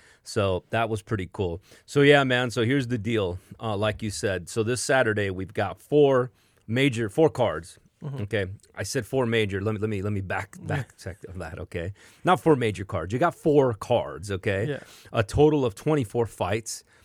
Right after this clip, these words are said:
Speaker 1: Um, and of the four, there are, uh, of the four cards, there are gonna be four championship fights.
Speaker 2: Okay.
Speaker 1: Uh, you know, sprinkled between, uh, those four cards. Well, um, and the reason why I didn't say major, right, because one of 'em is out of Mexico.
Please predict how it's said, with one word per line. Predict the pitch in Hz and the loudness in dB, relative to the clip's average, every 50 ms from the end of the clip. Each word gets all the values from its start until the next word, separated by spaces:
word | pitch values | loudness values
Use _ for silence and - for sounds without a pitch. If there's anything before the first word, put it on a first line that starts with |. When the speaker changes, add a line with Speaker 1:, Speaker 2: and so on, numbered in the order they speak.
| _ _ _ _ _ | _ _ _ _ _
Speaker 1:
Um, | 123 123 117 113 107 107 104 104 104 | 0 2 2 4 4 2 2 0 0
and | - 120 120 120 | 0 0 2 4
of | 127 131 120 | 2 2 2
the | 127 113 | 0 -2
four, | - - - 127 123 123 117 | -2 -2 -2 0 2 2 4
there | 110 113 110 110 | 4 4 4 4
are, | 110 107 104 104 | 2 2 2 2
uh, | 101 101 101 101 98 95 | 2 2 2 2 2 0
of | 104 98 | 0 -2
the | 107 98 | -2 -4
four | - 127 123 117 | -2 -2 -2 0
cards, | 107 - 127 117 113 110 107 98 | 0 0 2 2 4 4 2 0
there | 95 104 | -2 -2
are | 101 | -2
gonna | 107 107 | -2 -2
be | 104 101 95 | -2 -4 -6
four | - - 127 120 120 113 | -6 -4 0 2 2 2
championship | 104 - - 113 104 98 110 107 95 - 110 90 | 2 0 -2 -2 -2 -2 -4 -6 -4 -4 -6 -8
fights. | - - 117 98 90 80 - - - - - _ _ _ - 147 | -4 0 0 0 0 -2 -6 -10 -12 -12 -14 _ _ _ -18 -18
Speaker 2:
Okay. | 123 - - - 123 - _ - | -16 -16 -16 -18 -18 -12 _ 0
Speaker 1:
Uh, | 107 101 98 98 - | 2 2 2 2 0
you | 107 110 | 0 -2
know, | 98 90 | -2 -4
sprinkled | 92 - - - - 131 127 110 - 104 92 90 85 90 - - | -6 -8 -8 -2 0 0 0 0 0 -2 -4 -4 -6 -10 -12 -4
between, | - 104 98 - - 117 107 104 98 95 92 92 - | -4 -4 -4 -4 -4 -2 -2 0 0 -2 -2 -4 -6
uh, | - 95 95 92 92 | -4 -4 -2 -2 -2
those | 90 98 95 98 - | -2 -2 -4 -4 -4
four | - 104 95 87 | -6 -6 -6 -6
cards. | - - 101 92 85 87 87 - - _ - - - - _ - - | -4 -4 -2 -2 -2 -4 -6 -12 -18 _ -20 -20 -20 -20 _ -14 -6
Well, | 127 123 135 | -2 0 2
um, | 123 117 107 101 92 90 87 - _ _ | 4 4 2 2 0 -4 -8 -12 _ _
and | 123 120 120 | -4 -2 0
the | 120 | 2
reason | 131 139 120 123 | 2 2 2 2
why | 117 113 | 2 2
I | 113 | 2
didn't | 110 107 98 | 2 0 0
say | - 113 104 | -2 0 0
major, | 104 113 117 113 95 95 92 | 2 2 2 0 0 -2 -4
right, | 90 90 92 98 87 | -2 0 0 0 -2
because | 82 95 - 107 98 | -2 -4 -4 -4 -2
one | 104 117 135 135 | -2 -2 0 0
of | 120 104 | 0 0
'em | 104 98 95 | -2 -2 -2
is | 95 92 90 92 92 | -2 -4 -4 -6 -6
out | 87 110 110 98 | -2 -2 0 0
of | 98 | 0
Mexico. | 113 117 107 - - 113 101 - 107 98 95 95 95 | 0 -2 -2 -2 -4 -4 -2 -2 -2 0 0 -2 -4